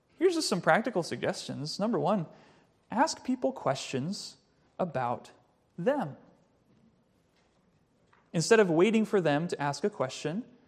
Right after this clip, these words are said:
about you. That's showing honor. That's showing an interest in who they are as a fellow believer in Christ. You're seeking to uplift them. Find out about their interests.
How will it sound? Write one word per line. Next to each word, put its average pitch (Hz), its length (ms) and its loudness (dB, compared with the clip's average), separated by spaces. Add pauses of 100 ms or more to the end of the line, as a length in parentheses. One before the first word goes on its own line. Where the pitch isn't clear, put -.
(280)
about 143 280 -4
you. 294 240 -2 (1800)
That's 269 180 4
showing 180 360 2
honor. 208 420 4
That's 226 220 4
showing 277 340 6
an 226 140 -2
interest 240 460 2
in 180 80 0
who 269 220 4
they 285 180 4
are 254 280 8
as 196 100 4
a 156 80 4
fellow 262 320 4
believer 233 440 2
in 214 100 2
Christ. 220 460 -2
You're 208 80 0
seeking 233 380 2
to - 140 -2
uplift 214 420 4
them. 208 180 6
Find 262 300 6
out 330 120 8
about 247 220 4
their 190 100 4
interests. 170 460 0